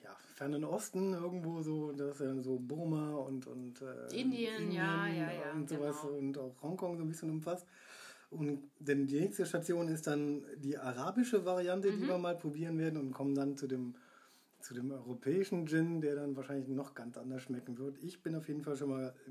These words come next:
Speaker 1: gespannt.
Speaker 2: Ja.
Speaker 1: Ich hoffe, ihr bleibt dabei und wir erzählen euch beim nächsten Mal natürlich noch ein bisschen was zu Gin und,
Speaker 2: Genau.
Speaker 1: äh,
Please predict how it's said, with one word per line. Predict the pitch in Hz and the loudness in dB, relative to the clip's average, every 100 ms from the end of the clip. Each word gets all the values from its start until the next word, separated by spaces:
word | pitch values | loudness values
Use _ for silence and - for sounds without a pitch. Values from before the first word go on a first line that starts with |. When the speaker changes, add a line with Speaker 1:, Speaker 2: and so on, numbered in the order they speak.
| 123 | -10
Speaker 1:
gespannt. | 117 - 147 220 233 - - | -10 -6 0 0 0 -6 -8
Speaker 2:
Ja. | 220 277 339 - _ - _ - | -6 -4 -8 -14 _ -20 _ -16
Speaker 1:
Ich | 147 | -2
hoffe, | 160 160 | 2 4
ihr | 139 | 4
bleibt | 143 147 | 4 0
dabei | 123 123 175 220 | -2 0 2 2
und | 175 170 156 | 0 -2 -2
wir | |
erzählen | 151 151 147 | -2 -2 -2
euch | 143 | -2
beim | 139 127 | 0 0
nächsten | 139 139 | 0 -2
Mal | 127 | -6
natürlich | 123 131 123 | -8 -10 -10
noch | 127 | -6
ein | 135 | -2
bisschen | 131 131 | -2 -2
was | 120 123 | -6 -8
zu | - 117 | -12 -14
Gin | 113 147 185 190 | -2 0 0 -2
und, | 151 151 | -4 -4
Speaker 2:
Genau. | 143 143 | -2 -2
Speaker 1:
äh, | 139 131 127 123 | -4 -6 -6 -10